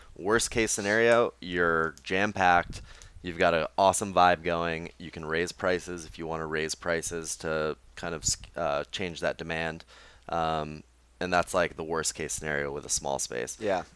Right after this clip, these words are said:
Speaker 1: If you go too big and you go, we see a lot of people that it's like, "Oh, ten thousand square feet, um, all this, you know, equipment and all the,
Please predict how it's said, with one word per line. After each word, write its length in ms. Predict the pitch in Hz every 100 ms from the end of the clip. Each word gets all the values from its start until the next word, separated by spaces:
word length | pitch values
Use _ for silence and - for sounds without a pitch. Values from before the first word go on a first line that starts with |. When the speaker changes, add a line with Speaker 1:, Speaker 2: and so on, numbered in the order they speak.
| -
Speaker 1:
If 180 | 90 -
you 120 | 92
go 160 | 98 95
too 220 | - 104
big 580 | 98 110 92 87 98 - -
and 160 | 90
you 80 | 87
go, 220 | 90 85
we 80 | 90
see 160 | - 95
a 60 |
lot 140 | 87 87
of 80 |
people 280 | - 95 85
that 160 | 82 82
it's 160 | 78 -
like, 260 | 73 73 -
"Oh, 240 | 87 80
ten 260 | - 107 92
thousand 360 | 90 87 87
square 260 | - 90 82
feet, 380 | - 92 85 - - - - -
um, 300 | 71 76 76 -
all 240 | 101 92
this, 600 | 87 92 87 - - - -
you 100 | 95
know, 140 | 87 78
equipment 560 | - 131 98 95 85
and 80 | 87
all 120 | 87
the, 220 | 87 87